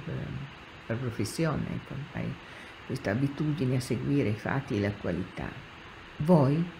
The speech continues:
che non siete coinvolti da un punto di vista lavorativo, eh,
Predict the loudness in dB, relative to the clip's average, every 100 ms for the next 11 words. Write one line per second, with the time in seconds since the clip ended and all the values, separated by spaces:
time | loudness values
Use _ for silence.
0 | -16 -16 -6 0 2 2 0 -2 -2 -2
1 | -2 0 0 -2 -2 -2 -2 -2 0 0
2 | 0 -2 -4 -6 -8 -14 -16 -8 -4 -2
3 | 0 -2 0 0 0 0 -2 -2 -2 -2
4 | -2 -4 -6 -10